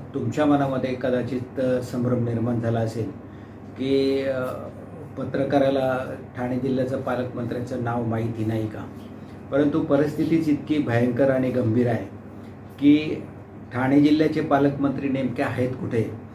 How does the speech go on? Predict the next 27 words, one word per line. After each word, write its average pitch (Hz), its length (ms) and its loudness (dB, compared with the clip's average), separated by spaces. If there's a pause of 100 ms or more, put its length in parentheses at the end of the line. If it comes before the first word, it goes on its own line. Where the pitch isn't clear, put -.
(260)
ते 143 60 0
करतात 139 560 2
काय, 135 140 4
असा 123 240 2
प्रश्न 139 400 -2
पडेल, 139 340 2
अशा 135 240 -2
पद्धतीचं 123 640 -2
त्यांचं 120 300 -4
काम 120 280 -2 (160)
सध्या 120 220 -4
दिसत 117 380 -4
आहे. 104 80 -8 (760)
ठाणे 139 240 8
जिल्ह्यामध्ये 151 680 6
प्रचंड 151 500 2
प्रमाणामध्ये 139 920 2 (180)
पाणी 127 160 -2
टंचाई 127 540 -2
आहे. 120 280 0 (1000)
पाणी 139 200 4
टंचाईच्या 143 600 6
माध्यमातून 139 720 4
मोठ्या 120 440 0
प्रमाणामध्ये 127 800 0
लोक, 123 240 0
अ, 123 220 2